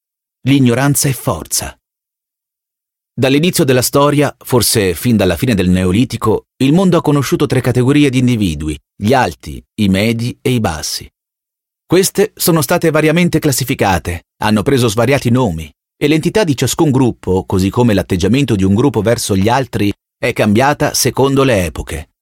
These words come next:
Ma la struttura della società è rimasta sostanzialmente la stessa. Anche dopo rivolgimenti e mutamenti in apparenza irrevocabili,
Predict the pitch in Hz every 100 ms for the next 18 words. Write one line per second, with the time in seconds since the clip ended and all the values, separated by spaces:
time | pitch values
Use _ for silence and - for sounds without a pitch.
0 | _ - 110 120 - 127 180 170 147 139
1 | 120 135 120 - 117 90 85 - 117 110
2 | 127 127 - 104 - 123 127 107 92 104
3 | 113 120 113 - 104 73 - 64 - _
4 | _ - 139 151 170 175 175 160 156 131
5 | 143 135 107 90 92 98 101 113 135 123
6 | 107 98 110 123 113 101 92 - 123 123
7 | 107 98